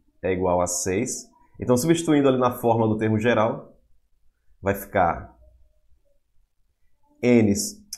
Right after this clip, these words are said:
n não, seis sobre p vezes menos dois x elevado a seis menos p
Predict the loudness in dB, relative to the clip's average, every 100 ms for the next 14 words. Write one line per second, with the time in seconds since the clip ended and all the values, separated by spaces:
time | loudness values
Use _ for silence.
0 | _ _ -6 -2 0 -2 -6 -2 0 2
1 | 0 -4 -8 -12 _ _ _ _ _ _
2 | _ _ _ _ _ _ _ _ _ _
3 | _ -4 0 0 0 -2 -2 -2 -6 -18
4 | _ _ _ _ _ _ -20 _ _ _
5 | _ _ _ _ _ -6 2 2 2 -2
6 | -8 -10 -14 _ -4 2 4 4 4 2
7 | 0 0 -2 -2 -2 -4 -8 -12 -16 _
8 | _ _ _ _ _ -20 -20 _ _ _
9 | _ _ _ _ 0 0 2 2 0 0
10 | -2 -2 0 0 0 -6 -12 -14 _ _
11 | _ _ _ -20 _ _ _ _ -20 _
12 | _ -6 -4 -6 -6 -4 -4 -4